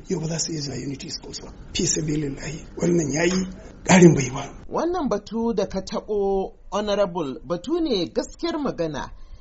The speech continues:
Speaker 2: da yake damun al'umma, musamman a yanzu, cewa akasarin ire-iren masu wannan shugabanci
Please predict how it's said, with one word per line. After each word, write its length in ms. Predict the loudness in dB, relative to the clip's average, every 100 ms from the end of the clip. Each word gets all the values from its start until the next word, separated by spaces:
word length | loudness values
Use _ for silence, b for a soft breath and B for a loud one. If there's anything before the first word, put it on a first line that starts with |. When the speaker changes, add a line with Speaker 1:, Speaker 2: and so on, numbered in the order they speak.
| b
Speaker 2:
da 160 | -4 0
yake 340 | 0 0 -2
damun 500 | 0 2 2 0 -2 -6
al'umma, 560 | -8 -8 -8 -6 -6 -8 -14 -20 -10
musamman 520 | -8 -4 -2 0 -2 -2
a 60 |
yanzu, 460 | -2 -2 -6 -8 -14 -16 -20
cewa 720 | -14 -6 -4 0 0 0 -2 -8 -4
akasarin 680 | -2 -2 -4 -2 -2 -2 -4 -4
ire-iren 560 | -2 -4 -4 -4 -2 -4
masu 300 | -6 -4 -2
wannan 280 | -2 -2
shugabanci 1040 | -6 -8 -2 2 2 0 -6 -8 -10 -12